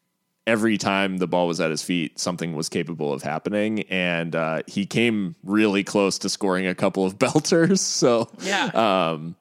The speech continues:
Speaker 1: so yeah, it, it'll be really interesting to see how he gets on. But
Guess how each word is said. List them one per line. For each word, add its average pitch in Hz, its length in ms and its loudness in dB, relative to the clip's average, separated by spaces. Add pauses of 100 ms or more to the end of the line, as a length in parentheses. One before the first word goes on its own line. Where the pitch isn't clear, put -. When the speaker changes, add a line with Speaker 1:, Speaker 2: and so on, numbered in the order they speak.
(100)
Speaker 1:
so 117 260 2
yeah, 92 340 2
it, 127 280 2
it'll 131 180 6
be 147 140 6
really 120 280 4
interesting 98 360 -4
to 85 80 -2
see 95 140 0
how 87 100 2
he 85 80 0
gets 85 240 -2
on. 85 240 0
But 104 380 2